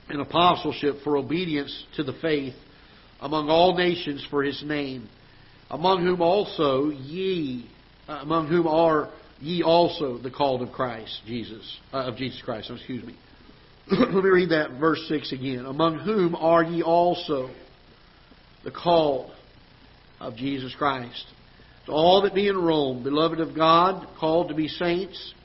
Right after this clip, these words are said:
grace to you and peace from God our Father and the Lord Jesus Christ. First, I thank my God through Jesus Christ for you all, that your faith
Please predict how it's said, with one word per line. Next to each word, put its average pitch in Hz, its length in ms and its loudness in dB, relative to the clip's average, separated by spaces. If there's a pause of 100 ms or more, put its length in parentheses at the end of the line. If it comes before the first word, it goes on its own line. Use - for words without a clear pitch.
(440)
grace 180 420 4
to 180 60 -10
you 180 240 2
and 180 120 -6
peace 190 340 -4
from 165 200 -4
God 165 200 4
our 165 160 4
Father 170 400 2
and 156 80 -2
the 151 40 -2
Lord 160 280 2
Jesus 160 400 -6
Christ. 127 500 -4 (360)
First, 180 440 2 (600)
I 139 140 -2
thank 160 240 -4
my 151 180 -2
God 139 340 2
through 151 160 -4
Jesus 143 420 -6
Christ 143 480 -2
for 143 140 -4
you 147 180 -2
all, 127 300 -4 (560)
that 151 180 2
your 156 180 2 (200)
faith 185 440 4